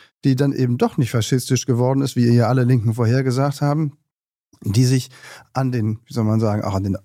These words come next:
außenpolitischen europäischen Command hält. Das einzige Land, wo das wirklich funktioniert hat, ist Orban. Also Ungarn. Und das ist irgendwie ein Zwergstaat. Tut mir leid.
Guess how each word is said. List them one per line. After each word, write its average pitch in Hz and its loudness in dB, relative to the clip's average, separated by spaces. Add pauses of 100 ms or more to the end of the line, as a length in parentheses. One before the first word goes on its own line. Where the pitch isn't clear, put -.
(120)
außenpolitischen 98 -6
europäischen 98 0
Command 113 2
hält. 165 0 (280)
Das 131 -2
einzige 185 -2
Land, 139 0
wo 123 -4
das 127 -2
wirklich 135 -4
funktioniert 131 2
hat, 160 -2
ist - -10
Orban. 113 -4 (1300)
Also 113 0
Ungarn. 120 -2
Und 120 4
das 123 2
ist 127 -2
irgendwie 127 2
ein 131 0
Zwergstaat. 120 -6
Tut - -10
mir 110 2
leid. 98 -2